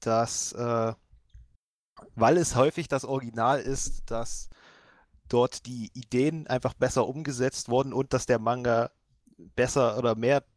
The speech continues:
dazu anregt, seine eigene Fantasie zu nutzen. Während auf der anderen Seite der Anime natürlich allein durch seine Aufmachung, äh, das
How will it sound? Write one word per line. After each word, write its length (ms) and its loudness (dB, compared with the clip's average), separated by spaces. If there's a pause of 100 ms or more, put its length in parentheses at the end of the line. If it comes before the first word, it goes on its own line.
(360)
dazu 300 -2
anregt, 440 -2
seine 240 2
eigene 280 0
Fantasie 520 -4
zu 180 -6
nutzen. 380 -4
Während 200 2
auf 120 -2
der 140 -2
anderen 280 -6
Seite 300 0
der 180 4
Anime 460 0 (580)
natürlich 420 0
allein 240 2
durch 160 -2
seine 320 0
Aufmachung, 680 -2 (120)
äh, 360 -4
das 500 -2